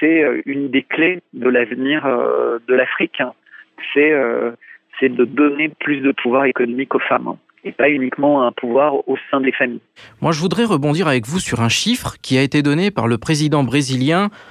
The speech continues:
Speaker 2: Lula da Silva. Il a déclaré que le P I B mondial des brics,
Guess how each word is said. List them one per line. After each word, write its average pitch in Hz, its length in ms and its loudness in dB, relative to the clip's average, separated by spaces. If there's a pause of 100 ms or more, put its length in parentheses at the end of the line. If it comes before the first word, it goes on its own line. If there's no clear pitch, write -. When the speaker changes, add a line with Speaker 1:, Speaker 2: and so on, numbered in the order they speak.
(240)
Speaker 2:
Lula 156 360 4
da 160 160 0
Silva. 143 440 0 (240)
Il 127 120 0
a 127 60 4
déclaré 208 460 2
que 175 340 0
le 117 160 0
P 147 140 0
I 185 160 0
B 160 240 2
mondial 170 800 -2 (480)
des 127 160 2
brics, - 560 -2